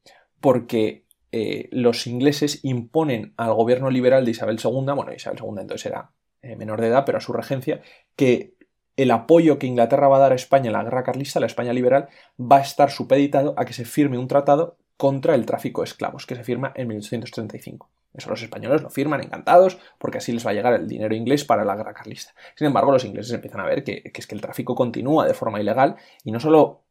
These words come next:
que continúa, sino que los gobernadores de Cuba, los capitanes generales que manda el gobierno de Madrid, son los que están involucrados en el tráfico de esclavos. Son los que están permitiendo que continúe habiendo un tráfico a base de sobornos y a base de, de comisiones que ellos mismos cobraban.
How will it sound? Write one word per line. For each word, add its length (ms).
que 120
continúa, 420
sino 240
que 140
los 180
gobernadores 560
de 100
Cuba, 360
los 160
capitanes 420
generales 460
que 100
manda 240
el 60
gobierno 260
de 60
Madrid, 280
son 120
los 120
que 60
están 180
involucrados 540
en 80
el 40
tráfico 300
de 60
esclavos. 360
Son 140
los 100
que 80
están 220
permitiendo 760
que 140
continúe 400
habiendo 300
un 60
tráfico 360
a 60
base 220
de 40
sobornos 640
y 80
a 60
base 280
de, 220
de 120
comisiones 640
que 80
ellos 220
mismos 240
cobraban. 380